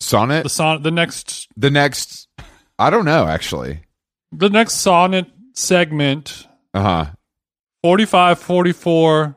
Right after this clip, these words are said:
Speaker 2: let it go. So that doesn't rhyme. Those are two numbers. What is
Speaker 1: He's, I think he's
Speaker 2: So
Speaker 1: re-, he's
Speaker 2: forty-four, that's a,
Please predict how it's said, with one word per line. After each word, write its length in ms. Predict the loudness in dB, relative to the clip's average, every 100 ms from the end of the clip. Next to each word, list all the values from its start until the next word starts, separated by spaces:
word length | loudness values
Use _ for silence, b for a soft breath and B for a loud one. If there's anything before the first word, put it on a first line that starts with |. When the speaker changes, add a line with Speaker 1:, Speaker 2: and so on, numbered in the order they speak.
| _
Speaker 2:
let 240 | -2 0 0
it 180 | -2 -2
go. 520 | 2 4 2 -2 -14 _ _
So 180 | -2 0
that 220 | 2 0
doesn't 280 | 2 2 2
rhyme. 520 | 2 2 2 0 -2
Those 180 | 0 2
are 80 | 2
two 220 | 0 0
numbers. 420 | 2 2 2 2
What 260 | 2 2 4
is 240 | 2 0 -4
Speaker 1:
He's, 440 | 0 2 2 0 0
I 80 | 2
think 200 | 2 2
he's 80 | 4
Speaker 2:
So 60 | 6
Speaker 1:
re-, 0 |
he's 60 | 6 6
Speaker 2:
forty-four, 600 | 6 4 4 6 6 6
that's 200 | 2
a, 100 | 0